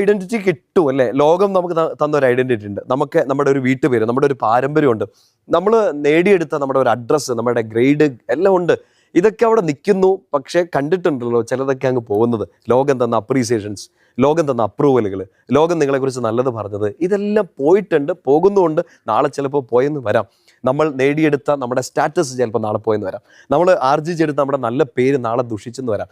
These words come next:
നമ്മൾ ഉണ്ടാക്കിയെടുത്ത നല്ല ഇമേജ് നാളെ തെറ്റിദ്ധരിക്കപ്പെട്ടെന്ന് വരാം. ഇതൊന്നും, ഇതൊന്നും ലോകം തന്ന ഒരു ഐഡന്റിറ്റിയും ചിലപ്പോൾ നിലനിൽക്കാതെ വരും. എല്ലാം പോയേക്കാം. നമ്മൾ വർക്കൗട്ട് ചെയ്തെടുത്ത് നമ്മുടെ ശരീരം നാളെ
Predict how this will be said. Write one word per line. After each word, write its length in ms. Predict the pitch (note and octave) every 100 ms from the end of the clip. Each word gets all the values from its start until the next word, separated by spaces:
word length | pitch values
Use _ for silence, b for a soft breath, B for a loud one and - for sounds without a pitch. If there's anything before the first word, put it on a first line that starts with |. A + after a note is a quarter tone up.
| b -
നമ്മൾ 180 | C3+ F3+ F3
ഉണ്ടാക്കിയെടുത്ത 500 | D3+ E3 D#3+ D#3 D3+ B2+
നല്ല 140 | B2 C#3+
ഇമേജ് 260 | C#3+ C3+ B2 A2+
നാളെ 240 | A#2 C#3+ C#3+ b _
തെറ്റിദ്ധരിക്കപ്പെട്ടെന്ന് 800 | A2+ G#2 D3 D#3+ E3 D3+ C3+ A#2+
വരാം. 160 | F2+ E2+ _ _ _ -
ഇതൊന്നും, 340 | F3+ G3+ A3 -
ഇതൊന്നും 260 | D3+ C#3+ C3+ C#3+
ലോകം 320 | D#3+ F#3+ G#3 E3
തന്ന 240 | D3+ D#3+ E3+ A#2+
ഒരു 120 | - E3+
ഐഡന്റിറ്റിയും 440 | C3 C#3 C3+ C3+ B2+
ചിലപ്പോൾ 260 | A2 G2+ F#3+ b b -
നിലനിൽക്കാതെ 520 | G#2+ A#2+ B2+ B2 C3 A#2+
വരും. 140 | G#2+ E3
എല്ലാം 160 | G#3+ E3+
പോയേക്കാം. 360 | C#3 D#3+ - G#2 b -
നമ്മൾ 180 | A#2+ C3+ C#3 G#2+
വർക്കൗട്ട് 320 | B2+ D3+ D#3
ചെയ്തെടുത്ത് 280 | C3 A#2 A2
നമ്മുടെ 180 | A2+ A#2 -
ശരീരം 360 | G#2+ A#2+ C3+ A#2
നാളെ 200 | A2+